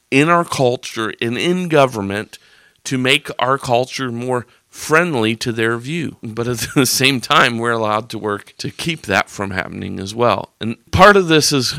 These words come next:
what's happening here with these book bans is, is a clash of worldviews, a clash of morality, and we don't share that one morality anymore. Um, and so this is how these things happen.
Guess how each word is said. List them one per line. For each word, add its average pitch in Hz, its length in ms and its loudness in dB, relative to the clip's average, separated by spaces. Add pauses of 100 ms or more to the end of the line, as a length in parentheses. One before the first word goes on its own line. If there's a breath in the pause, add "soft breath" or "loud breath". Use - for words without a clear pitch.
(200)
what's 135 280 0
happening 120 500 0
here 113 220 0
with 107 180 -4
these 107 260 0
book - 420 -2
bans 98 460 0 (100)
is, 104 260 -6 (300)
is 104 220 -8
a 98 100 -4
clash - 720 -4 (140)
of 90 420 -8 (180)
worldviews, 104 880 -2 (500)
a 95 140 -6 (200)
clash 110 560 0
of 101 220 -6
morality, 107 720 0
and 98 140 -6
we 101 100 -4
don't 110 200 -4 (140)
share 120 480 -2
that 107 240 -2 (140)
one 107 220 -4
morality 98 680 -4
anymore. 95 500 -6 (560 soft breath)
Um, 101 300 -2 (140)
and 107 160 -4
so 120 160 0
this 120 240 0
is 117 140 -6
how 107 380 4 (180)
these 107 360 -2
things 101 280 -4
happen. - 520 -2